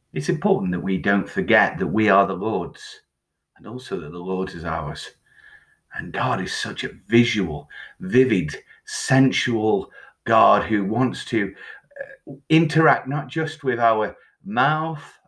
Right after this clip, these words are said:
or with our mind and intellect, but also with our senses, so that we might come to a, a deeper understanding. And that's why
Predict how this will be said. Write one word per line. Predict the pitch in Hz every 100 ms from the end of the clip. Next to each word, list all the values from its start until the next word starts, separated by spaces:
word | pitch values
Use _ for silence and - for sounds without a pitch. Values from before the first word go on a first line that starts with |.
| _
or | 104 107
with | 110 110
our | 107 101
mind | 107 131 156 151
and | 113
intellect, | 123 147 147 135 127 -
but | -
also | 135 147 - 117 107 - -
with | - 117
our | 113
senses, | - - 143 131 - 110 -
so | 117
that | 117
we | 113 123
might | 127 123 -
come | 143 143
to | 127 110
a, | 104
a | - - - - - 113
deeper | 113 180 190 147 113
understanding. | 104 95 95 - 123 123 95 85 _ _ -
And | 107
that's | 123 -
why | 110 107 95